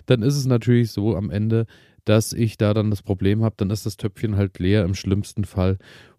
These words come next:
Wobei, äh, das auch in dem Hobbybereich, wie bei uns, glaub ich, auch, äh, dann keine großen Verluste mit sich bringt.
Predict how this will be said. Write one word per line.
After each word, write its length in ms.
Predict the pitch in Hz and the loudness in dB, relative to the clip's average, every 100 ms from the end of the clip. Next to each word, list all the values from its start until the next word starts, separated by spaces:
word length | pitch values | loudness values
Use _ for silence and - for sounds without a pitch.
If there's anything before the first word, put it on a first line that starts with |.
| - | 0
Wobei, 460 | 98 92 92 101 | 0 2 2 4
äh, 360 | 92 92 101 95 | 2 2 2 2
das 240 | 98 95 | 0 -4
auch 220 | - 98 98 | -4 -4 -2
in 140 | 95 | -2
dem 160 | 92 87 | -2 -2
Hobbybereich, 760 | 98 110 98 92 92 98 - | -2 -2 -2 0 0 -2 -4
wie 120 | 95 | -6
bei 100 | 92 | -2
uns, 300 | 90 82 101 | -2 -4 -6
glaub 280 | - 95 90 | -4 -2 0
ich, 220 | 95 92 | -2 -4
auch, 420 | - 90 92 - - | -4 -2 -2 -4 -8
äh, 280 | 87 87 87 | -4 -4 -4
dann 180 | - 90 | -6 -6
keine 280 | 90 90 90 | -4 -2 -2
großen 360 | 92 92 95 92 | -4 -2 -2 -2
Verluste 440 | 95 101 117 110 | 2 2 2 2
mit 200 | 104 95 | 0 0
sich 160 | 95 - | -4 -4
bringt. 300 | - 82 | -6 -6